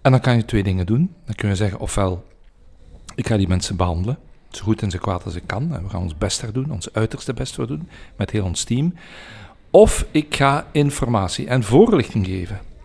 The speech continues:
En ik ga met andere woorden kennis die ik heb, ga ik delen." Want ik geloof heel fel in kennis delen, kan levens redden. Dus ik ben informatie gaan geven en voorlichting. En dat is ook hetgene wat Stop Darmkanker doet.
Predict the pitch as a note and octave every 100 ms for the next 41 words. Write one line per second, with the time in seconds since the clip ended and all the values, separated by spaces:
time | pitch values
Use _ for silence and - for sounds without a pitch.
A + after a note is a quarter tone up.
0 | - - - - A#2+ A2 A2 G2+ G2 G2+
1 | F#2+ C#3 D3 - - C#3+ C3+ A#2 G2+ A2
2 | - F#3+ - C#3 - - G#2+ F2 F2 C3+
3 | C3 F2+ - - - - - - G2+ -
4 | G2+ - C#3+ D3+ - C3+ - G#2 F2+ -
5 | C#3+ C#3 G2 F2 G#2 A#2+ D#3 G3 - F2
6 | F#2 F#2 - - C3 A3 - - - -
7 | - - C#3+ B2 C3 A#2 - - - F#3
8 | E3 - G#2+ G2+ - D3 C3+ C#3 D3+ E3
9 | E3 A#2+ F#2+ A2 B2 D3+ - C#3 A#2+ G#2+
10 | B2 A2+ - B2 B2+ G2+ - G2+ G2+ G#2
11 | G2 F#2+ F2 F#2+ A#2 -